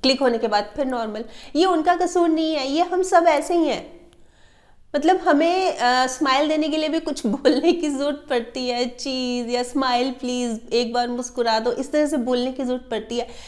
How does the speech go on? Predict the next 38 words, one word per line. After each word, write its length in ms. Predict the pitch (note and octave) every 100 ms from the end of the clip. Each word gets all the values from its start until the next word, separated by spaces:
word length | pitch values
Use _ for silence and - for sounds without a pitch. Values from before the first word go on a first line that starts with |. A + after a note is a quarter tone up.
| - -
जबकि 420 | G#3+ - C#4+ -
ये 240 | F4+ F#4 G4
छोटा 360 | - D#4 D#4+
सा 140 | E4 F4
वर्ड 280 | D#4+ D#4+
है 100 | D#4
ना, 120 | C#4 D4+
जो 220 | D#4 D4+ - - D4
इसके 200 | - E4+
तो 120 | F4+
फ़ायदे 480 | F4+ D#4 C4+ C4+ F4+
अनगिनत 560 | C#4+ D4 D4+ D#4 C#4+ G#3
हैं। 140 | G3+ - - -
कहने 280 | C#4 C#4+ D#4+
का 80 | D#4
तो 120 | D#4+
ये 60 |
पांच 380 | D#4+ B3+ B3 B3+
लेटर 280 | B3+ A3+ A#3
का 100 | A3+
वर्ड 260 | G#3 F#3+ F#3+
है, 80 |
छोटा 300 | G#3 G#3 G3
सा, 240 | G3 G#3+ -
एस 260 | G#3+ A3 - -
एम 200 | G#3 A3 -
आई 200 | G3 F#3+ F#3 -
एल 220 | G3 F#3 -
ई, 220 | G#3+ G3+ - - -
छोटा 240 | C#4 B3
सा 140 | A#3+ G#3
वर्ड 260 | F3 E3
है, 100 | - - - B3+
पर 100 | C4+
इसके 200 | - D4+
फ़ायदे 840 | - B3 G#3+ A3+ D4+ C4 - -
अनगिनत 500 | C4+ C#4+ C#4+ B3+ A3 F3+
हैं। 220 | -